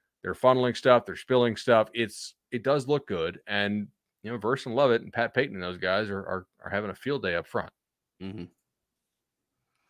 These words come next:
Speaker 1: They're playing well.
Speaker 2: Oh, it's, I mean, watching fifty-six and forty-four come of, come of age is, is, uh, is a whole lot of fun,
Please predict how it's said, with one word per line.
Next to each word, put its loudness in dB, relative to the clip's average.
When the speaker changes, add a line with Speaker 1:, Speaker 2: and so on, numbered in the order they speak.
Speaker 1:
They're -2
playing -2
well. -8
Speaker 2:
Oh, 6
it's, -2
I -8
mean, 2
watching 2
fifty-six 0
and -4
forty-four -2
come -4
of, -6
come -2
of -4
age -4
is, -8
is, -10
uh, -10
is -4
a -10
whole 2
lot 8
of 0
fun, -8